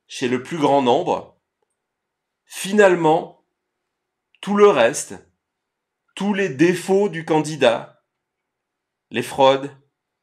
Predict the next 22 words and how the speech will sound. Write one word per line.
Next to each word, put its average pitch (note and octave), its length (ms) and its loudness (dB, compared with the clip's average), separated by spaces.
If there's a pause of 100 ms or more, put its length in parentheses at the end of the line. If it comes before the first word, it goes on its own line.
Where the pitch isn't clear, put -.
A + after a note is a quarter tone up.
le A2+ 140 -4
viol, C3 680 -2 (1040)
le A#2 160 -6
procès, C#3+ 760 -4 (640)
le A#2+ 160 -4
fait E3 340 2
qu'il C#3 180 -2
a B2+ 60 2
dit D#3 260 -10
qu'il C#3 360 -2
allait A#2 180 0
être C#3 320 -2
dictateur C#3 720 -2
pour C3 200 -6
une C3+ 100 -6
journée, C3+ 560 -4 (2250)
sa D#3 220 0
position E3 680 0
par D3 200 0
rapport C#3+ 320 2
à C3 80 2
l'avortement, B2+ 920 -2